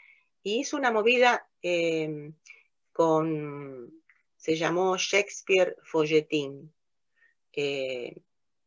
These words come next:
comenzó con algunas obras de Shakespeare a llamar a, a gente que nunca había actuado, a subirse al escenario, eh, alumno-, eh, alumnos de la escuela,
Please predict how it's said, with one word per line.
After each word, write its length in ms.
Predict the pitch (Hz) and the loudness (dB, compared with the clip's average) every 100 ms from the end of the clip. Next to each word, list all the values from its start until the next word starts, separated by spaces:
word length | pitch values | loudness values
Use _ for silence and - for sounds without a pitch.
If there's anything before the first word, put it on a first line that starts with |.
| _ - _ - | _ -16 _ -4
comenzó 480 | 160 165 165 226 220 | 0 0 2 4 6
con 120 | 208 | 6
algunas 500 | 185 185 190 190 - | 4 2 2 0 0
obras 240 | 185 180 | 0 0
de 60 | 175 | -2
Shakespeare 720 | - 247 240 - 226 247 - - | 2 2 0 0 2 2 -2 -4
a 520 | 165 160 151 147 143 151 _ - - _ _ _ | 0 0 -2 -6 -10 -16 _ -20 -20 _ _ _
llamar 400 | 160 214 277 311 | 0 2 4 6
a, 120 | 269 - | 4 2
a 60 | 180 | -4
gente 420 | - 262 262 247 | 0 0 2 2
que 100 | - | 4
nunca 380 | 190 247 220 156 | 4 2 2 2
había 280 | 160 185 165 | 4 4 2
actuado, 640 | 160 - 220 202 185 196 | 2 4 6 6 4 0
a 80 | 165 | -4
subirse 440 | - 151 160 - | -8 -4 -4 -4
al 80 | 147 | -6
escenario, 840 | 147 156 175 208 202 185 180 180 180 _ _ _ | -6 -4 0 2 2 2 0 -2 -6 _ _ _
eh, 360 | - 139 131 131 | -8 -6 -6 -6
alumno-, 500 | - 143 160 170 151 - - | -2 2 2 0 -2 -8 -12
eh, 260 | - - - | -14 -16 -12
alumnos 380 | - 143 165 156 | -6 -4 -2 -2
de 60 | 147 | -4
la 60 | 135 | -8
escuela, 760 | _ 214 214 196 180 175 | _ 4 6 4 2 -4